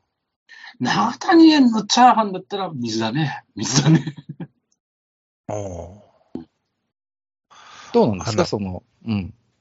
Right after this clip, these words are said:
Speaker 2: 話はちょっと飛ぶんですけど、
Speaker 1: はいはい。
Speaker 3: うん。
Speaker 2: あの、吉野家、松屋、すき家ってあるじゃないですか。
Speaker 1: はいはいはい。
Speaker 3: 牛丼ね。
Speaker 2: まあ、他にもいくつもありますよね、牛丼チェーン店。
Speaker 3: うんうん。
Speaker 2: すき家って麦茶出るんですよね。水じゃなくて。
Speaker 3: 出るね。
Speaker 1: ええ。
Speaker 3: 出るね、確かに。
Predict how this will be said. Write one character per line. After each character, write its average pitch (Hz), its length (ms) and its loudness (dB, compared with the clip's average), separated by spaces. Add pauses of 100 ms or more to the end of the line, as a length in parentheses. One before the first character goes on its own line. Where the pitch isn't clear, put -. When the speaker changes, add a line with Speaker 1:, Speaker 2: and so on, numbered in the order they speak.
(1040)
Speaker 2:
話 143 340 -2
は 104 80 0
ち - 60 -10
ょ 107 40 -4
っ - 20 -8
と - 100 -10
飛 101 180 -6
ぶ 101 100 -12
ん 92 40 -14
で 95 80 -14
す - 100 -14
け - 80 -14
ど、 95 240 -10 (140)
Speaker 1:
は 92 80 -14
い 90 60 -20 (100)
は 175 100 -20
い。 - 100 -20
Speaker 3:
う 104 40 -12
ん。 101 60 -10
Speaker 2:
あ 92 80 -10
の、 110 180 -16 (320)
吉 135 300 0
野 233 120 2
家、 127 140 0
松 90 320 -10
屋、 - 80 -10
す - 160 -14
き - 100 -8
家 92 60 0
っ - 80 -8
て - 120 -12
あ - 40 -6
る - 80 -20
じ - 40 -18
ゃ - 40 -18
な - 60 -20
い - 0 -
で - 60 -20
す - 60 -16
か。 - 240 -20
Speaker 1:
は 131 160 0
い - 40 -8
は 98 100 -12
い - 60 -16
は 82 80 -20
い。 - 20 -20 (500)
Speaker 3:
牛 104 160 -6
丼 - 20 -12
ね。 92 40 -4
Speaker 2:
ま 95 60 -2
あ、 98 40 -2
他 117 240 -2
に 104 60 -12
も 95 120 -12
い 113 60 -8
く - 80 -20
つ - 120 -14
も 90 120 -14
あ 90 60 -12
り 90 60 -16
ま 90 100 -18
す - 60 -16
よ 113 100 -14
ね、 185 120 -6
牛 135 200 -8
丼 101 180 -12
チ - 140 -14
ェ 92 40 -12
ー 87 40 -16
ン 87 60 -20
店。 107 140 -10
Speaker 3:
う - 20 -12
ん 95 40 -14 (140)
う 98 100 -12
ん。 87 280 -16 (100)
Speaker 2:
す - 200 -8
き 269 120 -2
家 277 100 2
っ - 80 -6
て 98 380 -4
麦 123 280 -8
茶 101 160 -6
出 90 140 -12
る 85 100 -18
ん 76 40 -20
で - 40 -20
す - 140 -18
よ - 60 -20
ね。 123 260 -8 (320)
水 110 220 -2
じ 139 80 4
ゃ 117 80 -2
な 101 60 -8
く - 0 -
て。 101 60 -8
Speaker 3:
出 101 60 -6
る 98 40 -8
ね。 92 120 -14 (200)
Speaker 1:
え 113 60 -16
え。 98 280 -16
Speaker 3:
出 131 120 2
る 113 80 -2
ね、 104 140 -4
確 98 220 -2
か 90 160 -10
に。 87 180 -18